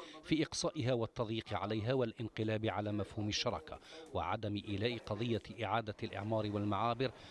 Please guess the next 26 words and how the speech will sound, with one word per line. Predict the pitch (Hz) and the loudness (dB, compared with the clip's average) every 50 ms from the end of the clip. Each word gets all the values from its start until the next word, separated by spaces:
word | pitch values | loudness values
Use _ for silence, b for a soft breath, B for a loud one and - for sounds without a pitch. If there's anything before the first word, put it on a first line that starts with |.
| B B B | B B B
ورواتب | 170 180 156 143 131 123 135 123 - - 127 107 113 | 2 2 4 4 2 2 0 -2 -4 -6 -6 -4 -4
الموظفين | 107 101 95 98 104 107 110 101 95 110 113 - - 147 131 117 117 | -2 -2 -2 -2 0 0 -2 -2 -2 -4 -4 -4 -2 -2 0 0 0
ما | 107 101 98 95 101 117 123 123 120 | 0 0 0 0 0 0 0 -2 -2
تستحق | 113 - 113 101 - - - - - 101 - - - 92 | -4 -4 -4 -4 -4 -2 -4 -4 -4 -6 -6 -8 -8 -6
من | 90 87 87 | -4 -4 -4
اهتمام، | 82 82 - 113 101 76 73 - - B B B B B B B B | -6 -4 -4 -2 -2 -4 -6 -10 -14 B B B B B B B B
وفتح | 85 - 131 123 - - - | -2 2 2 2 2 -2 -8
تتهم | - - 101 - - 98 98 98 98 | -6 -8 -8 -6 -6 -4 -2 -2 -4
حماس | - - - 107 110 113 104 - 104 | -2 -2 -2 -2 0 0 -2 -2 -4
بالانقضاض | 98 98 98 98 110 107 104 - 113 110 113 113 92 76 69 64 - B B B B B B | -6 -6 -4 -2 -2 -4 -2 -2 -2 0 0 -2 -2 -4 -8 -14 -18 B B B B B B
على | 92 107 98 | -2 -2 -2
المصالحة | 87 85 87 85 - - 104 98 98 - - 98 - | -4 -6 -6 -6 -6 -4 -2 -4 -4 -4 -6 -8 -6
بإجراءات | 107 101 104 - - 110 101 101 107 - - 113 - - | -6 -6 -6 -4 -4 -4 -2 -2 -4 -4 -4 -6 -6 -4
على | 107 98 87 107 110 | -4 -4 -2 -2 -2
الأرض | 120 - - 135 120 110 101 B B B B B B B | -2 0 0 -2 -2 -2 -6 B B B B B B B
تقوم | 131 - - 156 151 143 143 135 | -4 -2 0 0 0 0 0 -2
بتنفيذ | 127 131 123 - - 127 110 - - 127 113 110 113 98 | -2 -4 -4 -2 0 -2 -2 -2 -2 -4 0 0 -2 -2
اعتداءات | - - - 104 98 98 101 - 117 117 107 - - 110 107 92 B B B B B | -4 -6 -6 -4 -2 -2 -2 0 -2 -2 -2 0 0 0 0 0 B B B B B
على | 87 101 110 107 | -2 -2 -2 -2
قيادات | 98 - - 95 87 87 85 90 104 107 - - 113 | -6 -8 -8 -6 -6 -4 -4 -2 -2 -2 -2 -2 -4
لفتح | 98 90 87 - - - - - - - | -4 -4 -6 -6 -6 -6 -6 -6 -8 -6
في | - 131 131 | -2 0 2
غزة، | 131 131 - - - - - B B B B B B - | 2 0 0 -2 -10 -14 -16 B B B B B B -4
تعوق | 110 78 95 104 - - - 95 85 80 - 110 | -4 -4 -4 -6 -6 -6 -6 -6 -4 -2 0 0
عمل | 113 107 104 101 95 | 0 0 -2 -4 -4
حكومة | - - 92 - - 120 107 101 | -6 -8 -8 -6 -4 -2 -2 -2